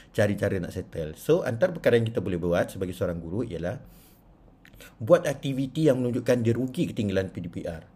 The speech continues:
Buatlah aktiviti revision, games. Ha, macam kita buat treasure hunt ke, scavenger hunt. Yang mana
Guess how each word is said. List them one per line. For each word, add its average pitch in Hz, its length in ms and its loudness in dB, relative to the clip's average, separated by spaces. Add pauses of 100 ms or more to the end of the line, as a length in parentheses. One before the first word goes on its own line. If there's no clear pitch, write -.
(380)
Buatlah 120 260 0
aktiviti 101 480 -6
revision, 113 920 -2
games. 110 880 0 (800)
Ha, 90 480 -4 (240)
macam 101 400 0
kita 101 240 -2
buat 90 320 0
treasure 92 400 -2
hunt 98 320 -2
ke, 95 400 2
scavenger 98 560 -2
hunt. 95 320 -4 (640)
Yang 95 160 -2
mana 95 180 -2